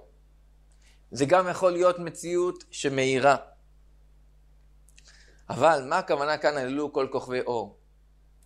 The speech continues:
הכוונה היא כוכבים המאירים. ולא רק הם צריכים להלל את הקדוש ברוך הוא, אלא גם הכוכבים שאינם מאירים. למה התורה, ה-, הפסוק כותב בתהילים "כוכבי אור"?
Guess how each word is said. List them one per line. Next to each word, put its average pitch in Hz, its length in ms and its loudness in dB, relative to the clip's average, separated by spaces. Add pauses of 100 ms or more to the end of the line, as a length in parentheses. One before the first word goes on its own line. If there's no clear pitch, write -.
(360)
הכוונה 139 340 2
היא 170 140 4
כוכבים 160 400 2
המאירים. 143 640 4 (960)
ולא 160 240 6
רק 254 180 4 (100)
הם 208 180 2
צריכים 160 240 -4
להלל 135 240 2
את 131 100 -6
הקדוש 123 360 -4
ברוך 113 360 -2
הוא, 110 200 -4
אלא 151 120 2
גם 196 200 2
הכוכבים 190 400 -2
שאינם 185 420 0
מאירים. 120 440 -6
למה 165 200 2
התורה, 156 280 0
ה-, 127 200 2
הפסוק 131 340 0
כותב 147 180 2
בתהילים 147 440 0
"כוכבי 147 540 2
אור"? 127 420 4